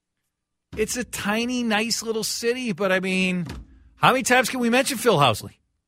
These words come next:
<laughs> Enough of South Saint Paul.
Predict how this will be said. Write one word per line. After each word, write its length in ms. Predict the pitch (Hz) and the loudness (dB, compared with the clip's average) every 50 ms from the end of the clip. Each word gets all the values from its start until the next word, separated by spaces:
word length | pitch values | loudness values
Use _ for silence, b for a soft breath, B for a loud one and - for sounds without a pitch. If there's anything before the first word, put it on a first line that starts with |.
| _ _ _ | _ _ _
<laughs> 240 | - - - - - _ _ _ _ _ _ _ _ _ _ _ _ _ _ _ _ _ _ _ _ _ _ _ _ _ _ _ _ _ _ _ _ _ _ _ _ _ _ _ _ _ - | -8 -8 -8 -10 -16 _ _ _ _ _ _ _ _ _ _ _ _ _ _ _ _ _ _ _ _ _ _ _ _ _ _ _ _ _ _ _ _ _ _ _ _ _ _ _ _ _ 8
Enough 760 | 196 220 240 262 285 311 330 277 - - - - - - _ _ _ _ _ _ _ _ _ _ _ _ _ _ _ | 8 10 10 10 10 10 10 8 6 2 -6 -20 -20 -20 _ _ _ _ _ _ _ _ _ _ _ _ _ _ _
of 160 | - 196 180 | -2 0 0
South 360 | - - - 233 233 262 262 - | 0 2 4 6 6 6 6 4
Saint 160 | - 262 226 | 4 2 2
Paul. 100 | 185 | 0